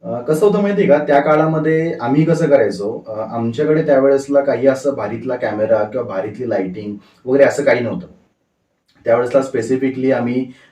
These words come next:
अ, माझा स्वतःचा एखादा मोबाईल किंवा आईचा मोबाईल, दोघांपैकी कुठल्या, अ, मोबाईलमध्ये शूटिंग करताना ब्राईटनेस जास्त दिसायची,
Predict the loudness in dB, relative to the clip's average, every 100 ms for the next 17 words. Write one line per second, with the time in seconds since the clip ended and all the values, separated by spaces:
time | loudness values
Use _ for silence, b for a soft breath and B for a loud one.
0 | _ -8 -6 -4 -4 -4 -2 -2 -2 -2
1 | 0 -2 -2 -2 -2 -2 -4 -4 -4 -4
2 | -2 -2 0 0 0 0 -2 -2 0 0
3 | -2 -4 -2 -4 -4 B -4 -4 0 2
4 | 4 2 0 -2 0 0 -2 0 6 6
5 | 6 0 -2 -4 -2 0 2 2 2 2
6 | 0 2 0 0 0 2 0 0 -6 -6
7 | -4 -4 -6